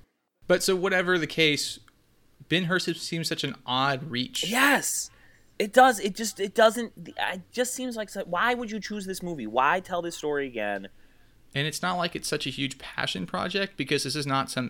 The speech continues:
Speaker 1: indie
Speaker 2: Right.
Speaker 1: film production. This is Paramount, and they're spending a lot of money on this. So how did someone get this passed, really, is what it comes down to.
Speaker 2: Yeah, I don't know. And, and I mean, I'm ju-, I,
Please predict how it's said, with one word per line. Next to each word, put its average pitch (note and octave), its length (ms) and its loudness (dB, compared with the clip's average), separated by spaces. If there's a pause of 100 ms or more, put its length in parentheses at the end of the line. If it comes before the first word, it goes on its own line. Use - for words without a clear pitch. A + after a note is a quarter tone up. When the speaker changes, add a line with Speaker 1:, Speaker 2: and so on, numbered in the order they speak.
Speaker 1:
indie A#2+ 640 -2 (240)
Speaker 2:
Right. B2 560 6
Speaker 1:
film C3 300 -2
production. A#2 460 -4
This B2 120 -4
is - 80 -4
Paramount, B2 720 -4
and A2+ 460 -4 (400)
they're C#3 100 2
spending C#3+ 300 -2
a - 100 -2
lot B2+ 300 -2
of B2+ 80 -4
money B2 320 -2
on G#2+ 220 -8
this. G#2 200 -10
So B2+ 220 -4
how C#3+ 240 -2
did D3 160 -4
someone C3+ 240 -4
get B2+ 200 -8
this B2+ 160 -6
passed, - 540 -8
really, A2+ 360 -6
is - 140 -12
what A2+ 120 -8
it - 60 -18
comes - 180 -12
down - 180 -6
to. F#3+ 60 -4
Speaker 2:
Yeah, B3+ 420 0
I A#3 140 -6
don't A#3+ 320 -6
know. D#3+ 580 2
And, E3 320 2 (220)
and E3 140 6
I E3+ 100 8
mean, F3+ 120 -6
I'm F#3+ 220 -4
ju-, F3+ 180 -6
I, C#3+ 140 0